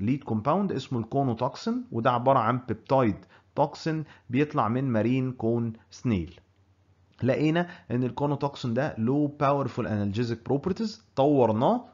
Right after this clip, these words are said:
وصلنا من خلاله للزيكونوتايد اللي هو يع-، يع-، بيعالج دلوقتي الكرونيك ايه؟ بين. فده من أم-، مش، من اشهر الامثله الناجحه على المارين،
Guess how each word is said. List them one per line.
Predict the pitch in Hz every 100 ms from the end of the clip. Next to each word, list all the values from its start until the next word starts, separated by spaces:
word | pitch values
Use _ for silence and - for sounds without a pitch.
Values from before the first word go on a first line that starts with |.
| _
وصلنا | 127 120 156 147
من | 127 127
خلاله | - 123 131
للزيكونوتايد | 127 101 101 131 120 113 123 117
اللي | 104 92
هو | 117 117 117 - - -
يع-، | 101 95 92
يع-، | 101 95
بيعالج | 95 104 113 123
دلوقتي | 101 107 110 117
الكرونيك | 92 - 104 104 -
ايه؟ | - 92 90 - -
بين. | - - - - - _
فده | 117 113 135
من | 151 135
أم-، | 143 156
مش، | 117 113 -
من | 120
اشهر | - 156 143 123
الامثله | 98 110 147 139
الناجحه | 127 147 - 156
على | 110 131
المارين، | 135 110 107 131 135 120